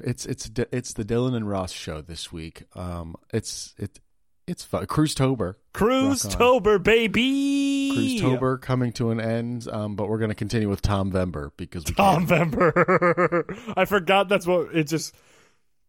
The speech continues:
Speaker 2: Okay, so wait, Cruise-tober, Tom Vember. Okay, everything worked out. For some reason, I think, like, I read a message and it didn't click that we included his entire name.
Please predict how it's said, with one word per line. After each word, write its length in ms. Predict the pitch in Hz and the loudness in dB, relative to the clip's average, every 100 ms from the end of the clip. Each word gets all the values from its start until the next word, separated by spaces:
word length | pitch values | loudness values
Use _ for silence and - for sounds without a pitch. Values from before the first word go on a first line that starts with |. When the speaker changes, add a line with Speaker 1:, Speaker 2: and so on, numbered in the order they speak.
| - | -4
Speaker 2:
Okay, 240 | 175 196 | 0 0
so 140 | 165 180 | 0 0
wait, 140 | 160 | 0
Cruise-tober, 580 | 208 220 - 202 185 165 | -2 -2 0 0 2 0
Tom 240 | 170 165 | 0 0
Vember. 180 | 151 156 | 0 0
Okay, 200 | 175 175 | 0 2
everything 360 | 160 170 175 165 | 2 2 0 0
worked 200 | 165 - | 0 0
out. 140 | 135 | -2
For 60 | 143 | -2
some 160 | 170 175 | -2 0
reason, 240 | 165 170 | 0 0
I 80 | 143 | 0
think, 340 | - 160 147 - | -2 -4 -4 -16
like, 280 | 151 139 127 | -4 -2 -2
I 60 | 135 | -2
read 220 | 143 156 | 0 0
a 40 | |
message 400 | 143 147 - 156 | 0 -2 0 -2
and 140 | 143 139 | -2 -4
it 100 | 131 | -2
didn't 260 | 143 135 120 | -4 -4 -10
click 340 | 143 131 - | -4 -4 -4
that 140 | 127 | -6
we 120 | 120 120 | -4 -6
included 540 | 160 135 - 147 127 127 | -6 -6 -2 -2 0 -6
his 140 | 117 | -8
entire 380 | 117 131 117 110 | -8 -6 -6 -6
name. 280 | 107 107 | -10 -12